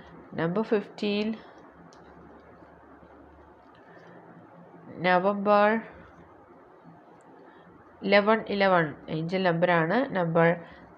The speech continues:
സിക്സ്, ട്വൻറ്റി വൺ, ലെറ്റർ സി, ലെറ്റർ ഡി, ലെറ്റർ ആർ, മ്യൂസിക്,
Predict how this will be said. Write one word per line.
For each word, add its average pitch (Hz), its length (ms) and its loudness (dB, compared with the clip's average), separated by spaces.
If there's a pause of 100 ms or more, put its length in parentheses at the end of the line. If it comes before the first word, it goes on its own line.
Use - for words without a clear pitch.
(140)
സിക്സ്, - 400 2 (1120)
ട്വൻറ്റി 226 300 2
വൺ, 214 400 0 (1120)
ലെറ്റർ 180 540 4
സി, 220 560 -4 (1200)
ലെറ്റർ 165 680 -2
ഡി, 208 400 -2 (1040)
ലെറ്റർ 156 560 -2 (160)
ആർ, 196 420 4 (2250)
മ്യൂസിക്, 220 760 0